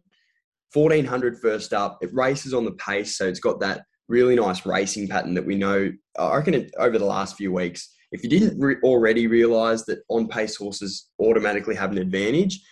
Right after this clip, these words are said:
the last two weeks have been proof in the pudding for that. Like, it doesn't matter how bad the track is. If you have a nice tra-, racing pattern, you're always a chance. I think fifteen dollars, three fifty the place. I'd probably rather play that each way than,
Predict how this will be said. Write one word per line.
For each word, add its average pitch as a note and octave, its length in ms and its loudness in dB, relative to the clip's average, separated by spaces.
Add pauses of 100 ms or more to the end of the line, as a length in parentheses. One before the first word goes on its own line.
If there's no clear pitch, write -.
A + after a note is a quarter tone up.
(140)
the G#2 80 -2
last A2 340 -2
two A#2 140 -2
weeks F#2+ 280 -2
have F#2 140 -10
been F#2 240 -8
proof A2 400 0
in G2+ 100 -2
the F#2 100 0
pudding F2+ 520 -4
for - 80 -16
that. F#2 300 -8
Like, F2+ 180 -6 (800)
it A#2+ 60 -2
doesn't C#3+ 240 4
matter C3 180 2
how A#2+ 180 2
bad A2+ 300 2
the G2 80 -2
track G#2+ 300 -6
is. G2 180 -2
If F#2+ 140 -4
you A2 60 0
have A#2 140 -2
a A2+ 40 0
nice G#2+ 320 -4
tra-, G#2+ 280 -4
racing F#2+ 400 -2
pattern, F#2 260 -4
you're G2+ 160 0
always G2+ 260 -4
a G2+ 60 -10
chance. A#2+ 600 -2 (380)
I B2 80 2
think C3 180 0
fifteen A2 400 -2
dollars, G2 400 -2
three G#2+ 160 -2
fifty G#2 300 -10
the F2+ 100 -4
place. G#2+ 460 -4
I'd A2 160 -2
probably C3+ 180 4
rather G2+ 300 2
play F#2+ 240 -4
that G2 220 -4
each - 260 -6
way F2+ 260 0
than, F2+ 260 -4